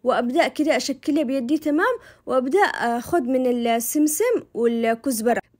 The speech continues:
إذا مش حابين سمسم وكزبرة عادي خلوها سادة، بس نحنا نحب السمسم والكزبرة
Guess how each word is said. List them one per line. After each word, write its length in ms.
إذا 160
مش 180
حابين 420
سمسم 400
وكزبرة 440
عادي 320
خلوها 560
سادة، 440
بس 220
نحنا 260
نحب 300
السمسم 560
والكزبرة 580